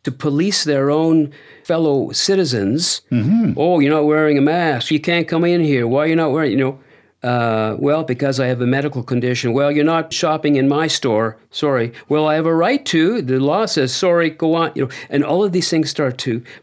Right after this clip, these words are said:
Speaker 1: break down the fabric of society.
Speaker 2: And this is happening with friends and family members as well.
Speaker 1: Lots of examples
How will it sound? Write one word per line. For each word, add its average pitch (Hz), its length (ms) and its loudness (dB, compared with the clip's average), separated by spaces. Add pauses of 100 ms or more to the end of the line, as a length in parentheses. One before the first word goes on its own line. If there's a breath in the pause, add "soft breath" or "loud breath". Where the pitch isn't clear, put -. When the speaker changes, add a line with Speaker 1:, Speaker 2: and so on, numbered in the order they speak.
Speaker 1:
break 156 240 -2
down 131 240 0
the 113 60 -4
fabric 131 440 -4
of 110 140 -6
society. 110 760 -2
Speaker 2:
And 110 80 0
this 185 160 2
is 135 120 -2
happening 101 380 0
with 82 140 -2
friends 107 360 -2
and 85 120 -2
family 98 460 0
members 85 380 -2
as 78 120 -4
well. 104 360 -2
Speaker 1:
Lots 120 360 -2
of 131 60 -2
examples 110 840 -4